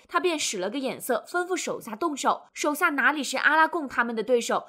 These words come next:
纷纷被打倒在地。甘道夫走上前去，为被控制的西欧顿解除咒语。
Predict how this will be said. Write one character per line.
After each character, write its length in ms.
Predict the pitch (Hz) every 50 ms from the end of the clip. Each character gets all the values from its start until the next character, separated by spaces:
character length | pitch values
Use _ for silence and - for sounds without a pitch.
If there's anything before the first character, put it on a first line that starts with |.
| -
纷 180 | - - 359 349
纷 220 | 330 359 349 339
被 100 | 320 349
打 220 | 277 202 185 165 202
倒 160 | 214 247 202
在 160 | 208 226 226
地。 320 | - 254 269 240 - _ _
甘 160 | - 349 370
道 160 | 339 349 320
夫 160 | 311 - 311 320
走 220 | - - 196 156
上 180 | - - 220 208
前 180 | - 202 180
去， 300 | 196 - 277 240 - - _
为 120 | - 370 370
被 160 | - 359 339
控 220 | 339 - 359 339
制 140 | 269 285 269
的 100 | 190 196
西 180 | 190 - - 269
欧 80 | 262
顿 240 | 254 214 277 233 -
解 240 | - - - 214 175
除 160 | 165 - 202
咒 240 | 196 196 269 254 247
语。 300 | 233 226 202 - - _